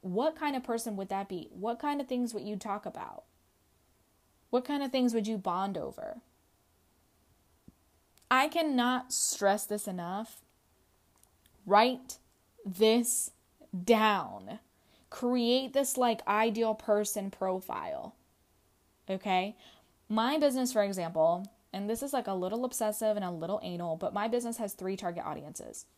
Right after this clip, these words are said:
and they're listed in order of importance, the primary audience obviously being influencers and content creators like you.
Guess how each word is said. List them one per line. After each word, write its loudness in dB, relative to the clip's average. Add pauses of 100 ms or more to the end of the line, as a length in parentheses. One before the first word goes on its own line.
and -4
they're 2
listed -2
in -2
order -2
of -4
importance, -6
the -12
primary -4
audience -8 (220)
obviously -6
being -8 (480)
influencers -4
and -8
content -8
creators -2 (680)
like 2
you. 2